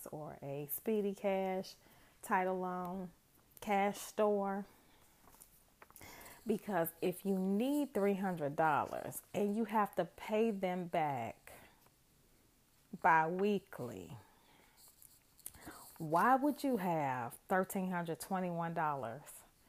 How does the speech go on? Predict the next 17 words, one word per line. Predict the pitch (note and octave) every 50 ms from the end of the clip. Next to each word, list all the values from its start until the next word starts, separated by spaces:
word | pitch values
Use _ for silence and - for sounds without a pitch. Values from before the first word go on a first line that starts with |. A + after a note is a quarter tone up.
| - - - - -
and | - F3 D#3+ -
eighty-one | - F3+ F#3+ F3+ E3 E3 F3 E3 D#3+ F3 - - -
cents | G3 F3+ D3+ A#2+ A2+ - - - - - - - - - - - - - - - - - - - - - - - - - - - - - - - - - - - -
over | G#3+ A3 G3+ G3+
twenty-four | G3+ - - A#3+ A3+ A3 A3 A3 - - A3+ A#3 A#3+
weeks? | C4 D#4 D4+ G#3 C#3+ - - - - - - - - - - - - - - - - _ - - _ _ - _ - _ - _ - - - _ _ - - - - G#3+
The | G#3 G#3
math | G3+ G3+ G3+ G#3 G#3+ G#3 G3 G3 -
just | F#3 F3+ - -
doesn't | F#3 F3 F3 E3 - F3+ E3+ D#3+ - - - - - - - - - - - -
make | F#3 F3 E3+ E3+ - -
any | E3+ E3 C#3+ C#3
sense. | - - - - F3 C#3 B2 A2 - - - -
It | - F3 D#3+ D3+ D3+
is | D3 C#3+ D3+ - -
very | E3+ E3+ E3+ D#3+ C3+ C#3
predatory. | - - - - F#3 F#3 F#3 G3 F#3+ - - G#3 F#3 F3+ F#3 F#3 F#3 F#3 F3 E3+ F3 F3